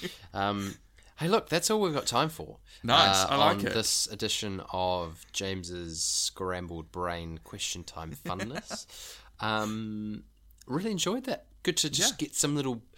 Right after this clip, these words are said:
Speaker 2: some bits. I was
Speaker 1: Little bits.
Speaker 2: sort of this afternoon thinking, "What are some things that I haven't,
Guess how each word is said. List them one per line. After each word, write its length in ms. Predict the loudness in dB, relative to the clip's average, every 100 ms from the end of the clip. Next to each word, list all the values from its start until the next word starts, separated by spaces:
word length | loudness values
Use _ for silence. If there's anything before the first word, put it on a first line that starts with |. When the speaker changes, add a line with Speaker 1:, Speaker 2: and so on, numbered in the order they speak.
| -20 -8
Speaker 2:
some 220 | -6 0
bits. 320 | -2 0 2
I 60 | 4
was 160 | 4
Speaker 1:
Little 280 | 2 0 -4 -4
bits. 100 | -2
Speaker 2:
sort 180 | -2 -2
of 40 | -2
this 180 | -2
afternoon 440 | 0 -2 -4 -4 -4
thinking, 320 | -8 -10 -10
"What 80 | -10
are 40 | -10
some 160 | -12
things 260 | -14 -14 -12
that 100 | -14
I 40 |
haven't, 220 | -14 -14